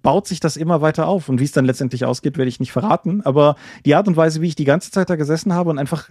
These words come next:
a-, gewillt war zu akzeptieren, dass etablierte Figuren hier das Zeitliche segnen können, ist ja auch nicht selbstverständlich bei einer langlaufenden Serie. Und das schafft die, schafft die Serie einfach kontinuierlich gut.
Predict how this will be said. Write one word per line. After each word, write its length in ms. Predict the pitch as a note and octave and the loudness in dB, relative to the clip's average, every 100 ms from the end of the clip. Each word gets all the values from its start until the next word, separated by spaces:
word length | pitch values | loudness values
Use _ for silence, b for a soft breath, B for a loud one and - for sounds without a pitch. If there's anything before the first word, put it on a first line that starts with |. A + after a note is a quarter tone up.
| _ _ | _ _
a-, 140 | D#3+ | -6
gewillt 400 | E3 D3 C#3+ C4+ | 2 4 4 4
war 100 | C4 | 0
zu 120 | - F3+ | -2 -4
akzeptieren, 500 | E3+ E3+ - G3 F#3+ | -6 -10 -2 0 0
dass 100 | - | -2
etablierte 500 | E3+ D#3 D3+ F3 - | -4 -4 -2 -4 -4
Figuren 440 | E3 D3+ F3+ E3+ | -6 -4 -4 -4
hier 240 | C#3+ D#3+ | -2 -2
das 160 | C#3 C3+ | -4 -2
Zeitliche 340 | D3 D3+ C3 | -2 -2 -4
segnen 300 | A#2 A#2 C3+ | -4 -4 -4
können, 180 | B2+ D3 | -2 -2
ist 140 | E3 - | 0 2
ja 80 | |
auch 80 | C#3+ | 2
nicht 100 | D#3+ | 2
selbstverständlich 540 | C#3+ D3+ B2+ A#2 A2 - | 2 0 -2 -4 -4 -4
bei 80 | |
einer 80 | G#2+ | -2
langlaufenden 520 | G#2 G#2 G#2 G2+ A2 | -2 0 0 0 -2
Serie. 360 | G#2 G#2 G2+ D3 - _ | 0 -2 -2 -4 -8 _
Und 640 | D3 C3 B2+ B2+ B2 E3 | 4 6 4 2 0 -4
das 120 | B2+ | -6
schafft 280 | - C#3+ - | -2 -2 -2
die, 240 | C#3 C#3 B2+ | -4 -4 -4
schafft 220 | C#3 - | -6 -8
die 40 | |
Serie 280 | B2 B2+ C#3 | -2 0 0
einfach 340 | B2 B2+ B2 | -2 -4 -6
kontinuierlich 640 | - C#3 B2 B2 B2 A#2+ - | 0 0 2 0 0 -2 -2
gut. 240 | D#3+ - | -2 -2